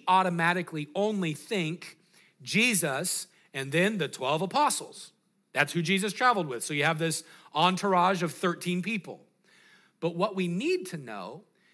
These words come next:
is that Jesus had followers and people that traveled just about everywhere he went. Multitudes of people at times.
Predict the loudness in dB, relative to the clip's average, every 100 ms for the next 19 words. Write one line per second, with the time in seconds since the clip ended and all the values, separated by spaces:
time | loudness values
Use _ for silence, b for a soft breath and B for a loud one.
0 | b b -6 -2 -2 -4 -6 -6 -6 -4
1 | -4 -4 -4 -2 -2 -4 -12 -10 -10 -4
2 | -2 -2 -4 -6 -6 -4 -6 -6 -8 -8
3 | -8 -8 -6 -8 -8 -8 -10 -6 -4 -4
4 | -8 -8 -12 -10 -6 -6 -6 -8 -8 -10
5 | -10 -10 -10 -10 -12 -18 -18 -18 -20 -20
6 | -20 _ _ _ _ _ _ _ _ _
7 | -2 2 2 2 -4 -2 -2 -6 -4 -6
8 | -4 -10 -12 -14 -14 -16 -20 -20